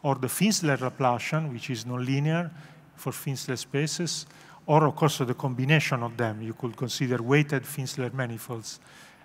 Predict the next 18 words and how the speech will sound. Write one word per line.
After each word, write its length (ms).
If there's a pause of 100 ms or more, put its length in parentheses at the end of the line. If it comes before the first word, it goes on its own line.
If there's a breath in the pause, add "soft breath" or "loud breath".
And 160
then 200
you 80
can 200
define, 460
again, 460
in 160
the 240 (340 loud breath)
function 460
analytic 600
way, 220
the 100
heat 260
flow 340
as 220
the 120
solution 760
to, 220